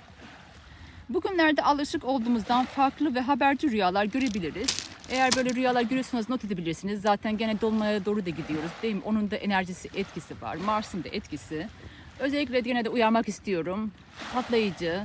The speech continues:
yan-, yangın gibi şeylerden dikkatli olun. Kalabalık yerlere gitmeyin. Özellikle deniz kıyılarında zaten ben önceden beri söylüyorum zaten.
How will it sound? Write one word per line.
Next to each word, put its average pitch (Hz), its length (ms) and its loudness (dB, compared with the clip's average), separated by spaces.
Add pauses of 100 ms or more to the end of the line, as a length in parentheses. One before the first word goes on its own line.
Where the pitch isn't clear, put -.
(120)
yan-, 226 340 2 (160)
yangın 220 480 2
gibi 190 200 -2
şeylerden 185 540 0
dikkatli 202 400 -2
olun. 151 320 -4
Kalabalık 202 500 0
yerlere 156 340 0
gitmeyin. 160 520 -2 (680)
Özellikle 254 300 2
deniz 254 200 4
kıyılarında 220 540 2
zaten 202 300 0
ben 214 180 2
önceden 220 360 0
beri 185 100 0
söylüyorum 180 400 -2
zaten. 202 340 -2